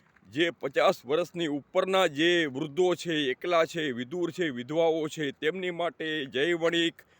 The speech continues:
ખાસ એક પચાસ વર્ષ ઉપરના માટેનું જે બાયોડેટા ગ્રુપ છે, તેમાં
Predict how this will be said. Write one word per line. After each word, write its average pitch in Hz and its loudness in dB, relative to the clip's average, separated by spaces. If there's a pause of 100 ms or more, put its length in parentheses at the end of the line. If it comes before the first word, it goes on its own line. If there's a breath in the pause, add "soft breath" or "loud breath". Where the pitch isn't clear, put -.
(240 soft breath)
ખાસ 165 4
એક 170 0 (760 soft breath)
પચાસ 139 2
વર્ષ 131 0 (160)
ઉપરના 180 2
માટેનું 170 2
જે 165 2
બાયોડેટા 160 2
ગ્રુપ 143 -6
છે, 165 -2
તેમાં 147 0